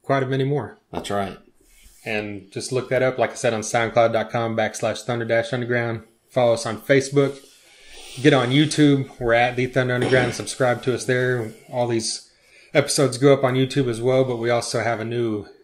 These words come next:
Speaker 1: series now called Every Album in a Row, where we, each of us on our own time, spend a couple of days, two or three days, however long as it takes, to listen to every album in a row from a specific band. And then we just go through it and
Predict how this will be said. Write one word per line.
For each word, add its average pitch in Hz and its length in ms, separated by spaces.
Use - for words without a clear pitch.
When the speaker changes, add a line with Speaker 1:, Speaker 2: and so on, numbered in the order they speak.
Speaker 1:
series 120 500
now 113 300
called 104 340
Every 113 280
Album 110 220
in 110 100
a 104 40
Row, 117 320
where 95 240
we, 92 380
each 139 260
of 135 160
us - 220
on 127 140
our 120 120
own 123 160
time, 131 300
spend 123 340
a 110 40
couple 135 260
of 117 80
days, 131 360
two - 160
or 123 60
three 123 160
days, 123 280
however 120 180
long 120 140
as 110 60
it - 100
takes, - 500
to 117 80
listen 113 380
to 107 260
every 113 300
album 113 200
in 107 80
a - 20
row 113 220
from 117 180
a 98 40
specific - 640
band. 117 380
And 104 180
then 101 180
we 95 100
just 101 320
go 107 160
through 113 240
it 107 60
and 98 240